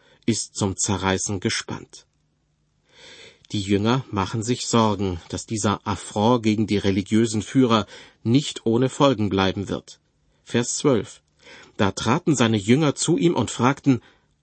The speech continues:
„Weißt du auch, dass die Pharisäer an dem Wort Anstoß nahmen, als sie es hörten?“ Konflikte zwischen Jesus und den Pharisäern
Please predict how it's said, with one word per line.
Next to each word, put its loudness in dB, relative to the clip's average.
„Weißt -2
du 0
auch, -2
dass -6
die -6
Pharisäer 2
an -2
dem -2
Wort -2
Anstoß -2
nahmen, 0
als -6
sie -4
es -6
hörten?“ -4
Konflikte 0
zwischen 2
Jesus 0
und 0
den 0
Pharisäern 0